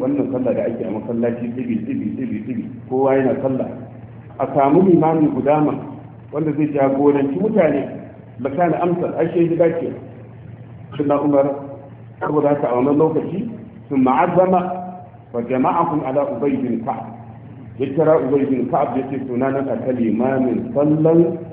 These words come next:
tarawih." Sunna Umar shi ya yi wannan. To wanda ya rawaito hadisin nan,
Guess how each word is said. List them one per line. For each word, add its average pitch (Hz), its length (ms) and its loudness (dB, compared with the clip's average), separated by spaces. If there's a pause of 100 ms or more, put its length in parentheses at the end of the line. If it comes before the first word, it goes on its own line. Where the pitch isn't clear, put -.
tarawih." 101 420 0 (1400)
Sunna 165 240 4
Umar 160 280 4 (520)
shi 151 100 -2
ya 156 60 2
yi 160 80 4
wannan. 160 320 4 (1600)
To 151 80 0
wanda 185 400 4
ya 170 180 8
rawaito 170 500 4
hadisin 135 640 -2
nan, 120 340 -2